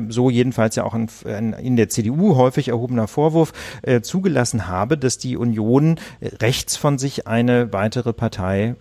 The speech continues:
letztlich duldet oder re-, äh, rechts von sich einer weiteren Partei so viel Raum gibt, dass sie eben über die fünf Prozent Hürde kommen kann. Und wir wissen, in, die A F D steht je nach Bundesland, ähm,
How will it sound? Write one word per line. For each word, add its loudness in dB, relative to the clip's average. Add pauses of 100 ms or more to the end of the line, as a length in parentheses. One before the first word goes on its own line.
letztlich -6
duldet 4
oder 2
re-, 0
äh, -4
rechts -2
von -2
sich -6
einer 2
weiteren 2
Partei 0
so 2
viel 2
Raum 2
gibt, 0 (220)
dass 2
sie -4
eben 0
über 2
die -2
fünf -2
Prozent -2
Hürde 2
kommen 0
kann. 2
Und -2
wir -4
wissen, -2
in, 0 (280)
die 0
A 2
F -2
D 2
steht 0
je 0
nach 2
Bundesland, 0
ähm, 2